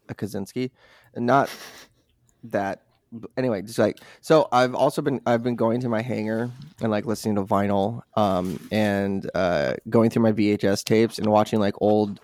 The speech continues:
Adult Swim and Toonami anime recordings on, like, a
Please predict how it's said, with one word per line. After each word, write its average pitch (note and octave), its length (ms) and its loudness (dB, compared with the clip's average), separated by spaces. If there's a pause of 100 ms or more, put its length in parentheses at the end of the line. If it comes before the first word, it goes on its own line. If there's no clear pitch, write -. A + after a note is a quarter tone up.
Adult G#2 280 2
Swim G#2+ 320 0
and G2 80 -2
Toonami G#2 600 0 (380)
anime G#2+ 340 2
recordings A2 540 2
on, G2+ 140 2
like, G2 120 0
a G2 180 -2